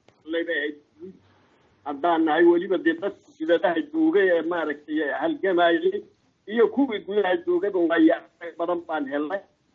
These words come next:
Wax badan baa Afrikada ka soo dhex baxay. Dictatornimadii Afrikadaan aragnay. oo kuwa maanta jooga ka sii badna iyaan aragnay. Waxaan doonaynay inaan ka leexanno,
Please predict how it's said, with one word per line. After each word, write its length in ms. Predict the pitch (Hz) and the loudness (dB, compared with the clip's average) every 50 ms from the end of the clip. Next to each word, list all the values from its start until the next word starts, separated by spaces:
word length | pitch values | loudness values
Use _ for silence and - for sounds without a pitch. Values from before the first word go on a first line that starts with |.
| - 90 _ _ _ _ | -20 -20 _ _ _ _
Wax 260 | _ 175 - - - - - | _ -6 -6 -6 -6 -8 -6
badan 260 | 185 196 196 190 180 | -2 -2 0 -2 -2
baa 160 | 170 180 180 - | -2 -4 -4 -4
Afrikada 540 | 170 160 - 170 165 156 - - - 170 165 | -6 -8 -8 -10 -12 -14 -12 -10 -8 -8 -8
ka 160 | 170 - 180 | -6 -8 -12
soo 240 | 165 - 175 170 160 | -12 -8 -8 -8 -8
dhex 240 | 165 - - 147 - _ | -6 -10 -16 -20 -18 _
baxay. 300 | - 139 - 185 202 190 - _ _ _ _ _ _ _ _ | -16 -10 -6 -6 -6 -6 -8 _ _ _ _ _ _ _ _
Dictatornimadii 920 | 175 170 - - 196 185 - - 180 175 165 165 185 185 196 220 208 196 175 | -16 -16 -6 -2 -2 -2 2 4 4 4 4 2 0 2 2 2 2 2 -2
Afrikadaan 760 | 160 170 151 - 170 170 165 - 190 196 185 180 175 170 165 | -4 -4 -4 -4 -6 -6 -6 -4 -4 -2 0 0 -2 -2 -6
aragnay. 580 | - 170 160 160 165 160 170 190 202 214 226 226 - _ _ _ _ _ _ _ _ _ _ 180 | -8 -10 -10 -10 -8 -8 -6 -2 -2 -2 -4 -4 -10 _ _ _ _ _ _ _ _ _ _ 0
oo 140 | 190 185 - | 0 0 0
kuwa 360 | - - - 254 247 226 214 - | -4 -8 -10 -4 -2 -2 -2 -2
maanta 400 | 185 180 202 226 214 196 - 196 | -4 -6 -6 -4 -6 -6 -8 -10
jooga 340 | 185 - 190 185 175 185 180 | -8 -4 -4 -2 -2 -2 -4
ka 160 | - - 147 - - | -4 -6 -10 -10 -10
sii 220 | - - 196 220 | -6 -2 -2 -2
badna 440 | 220 220 - 175 160 151 156 160 170 - | -2 -2 -6 -10 -10 -8 -8 -8 -8 -4
iyaan 400 | 165 170 175 185 202 196 180 165 | -2 0 2 2 2 0 0 -4
aragnay. 560 | - 175 175 165 170 170 160 165 185 208 202 - - - _ _ _ _ _ _ _ _ _ - | -6 -6 -4 -2 -2 -4 -4 -6 -6 -6 -8 -8 -16 -20 _ _ _ _ _ _ _ _ _ -2
Waxaan 340 | 349 208 - - 214 196 190 185 | -2 -2 -2 -2 -6 -6 -4 0
doonaynay 600 | 190 202 220 226 214 202 196 190 190 185 196 190 - - | 2 4 4 4 2 0 -4 -4 -4 -4 -4 -4 -4 -6
inaan 340 | _ 214 202 196 185 175 165 - | _ -6 -4 -2 -2 -4 -4 -6
ka 120 | - - 220 | -2 0 0
leexanno, 720 | 202 190 202 185 175 170 - - - 185 180 180 190 226 | 2 4 4 4 4 4 2 -2 -4 -4 -4 -2 -2 -2